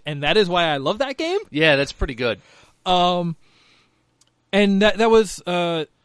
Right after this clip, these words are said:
Speaker 1: sort of the way they play around with nukes in there, I think, is really interesting.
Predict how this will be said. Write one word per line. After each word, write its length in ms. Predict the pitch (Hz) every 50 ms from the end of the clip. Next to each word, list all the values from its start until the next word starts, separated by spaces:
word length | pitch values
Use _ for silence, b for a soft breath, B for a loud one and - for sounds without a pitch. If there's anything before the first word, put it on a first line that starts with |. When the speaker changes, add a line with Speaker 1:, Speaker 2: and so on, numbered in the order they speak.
| _
Speaker 1:
sort 180 | - - 220 247
of 80 | 247 220
the 80 | 214
way 140 | 185 190 190
they 100 | 196 185
play 160 | - 190 185
around 200 | 175 175 170 156
with 100 | 156 -
nukes 260 | 147 156 156 143 -
in 140 | - 139 131
there, 260 | 127 135 131 127 120
I 60 | 117 110
think, 160 | - 123 117
is 80 | 113
really 200 | 113 117 110 107
interesting. 400 | 107 101 - 104 - - 92 90